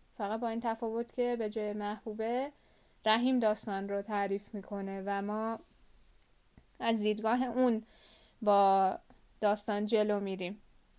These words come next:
زاویهٔ دید فرعی هم که به این، اه، زاویهٔ دید تلفیق شده، زاویهٔ دید گفتگو یا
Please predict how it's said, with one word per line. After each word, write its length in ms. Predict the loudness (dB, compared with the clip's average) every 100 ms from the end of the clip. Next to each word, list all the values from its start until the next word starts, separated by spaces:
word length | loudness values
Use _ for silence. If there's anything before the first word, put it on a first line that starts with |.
| _ -8
زاویهٔ 500 | 2 4 4 2 -2
دید 260 | -2 -2 -2
فرعی 560 | 0 0 0 -2 -4
هم 260 | -4 -4 -6
که 300 | -4 -4 -2
به 60 | -2
این، 340 | -2 -2 0
اه، 480 | 0 0 -2 -4 -6
زاویهٔ 380 | -2 -2 0 -2
دید 200 | -2 -4
تلفیق 520 | -4 -4 -2 -4 -6
شده، 460 | -8 -8 -4 -4 -2
زاویهٔ 420 | -2 -2 -2 -4
دید 180 | -4 -6
گفتگو 720 | -2 -2 -2 -4 -4 -2 -2
یا 380 | 0 0 -2